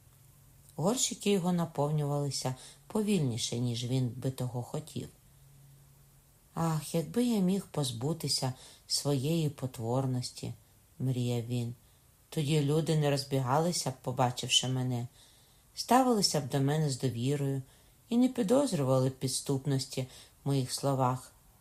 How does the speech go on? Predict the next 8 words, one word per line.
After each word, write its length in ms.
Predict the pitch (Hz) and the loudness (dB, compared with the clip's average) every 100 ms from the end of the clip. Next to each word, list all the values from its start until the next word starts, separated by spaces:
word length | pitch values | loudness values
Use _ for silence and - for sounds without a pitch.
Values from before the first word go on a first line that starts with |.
| _ _ _ _ _ - | _ _ _ _ _ -4
І 120 | 190 | 2
мені 320 | 190 180 185 | 4 4 2
тоді 300 | 185 151 180 | 0 0 0
було 300 | 156 170 175 | 2 4 4
б 80 | 156 | 4
набагато 580 | 165 165 165 170 165 165 | 2 4 4 2 2 2
легше 440 | 208 214 - 131 | 2 0 -2 0
одурювати, 800 | 123 123 127 127 120 123 - | 0 0 0 0 0 -4 -4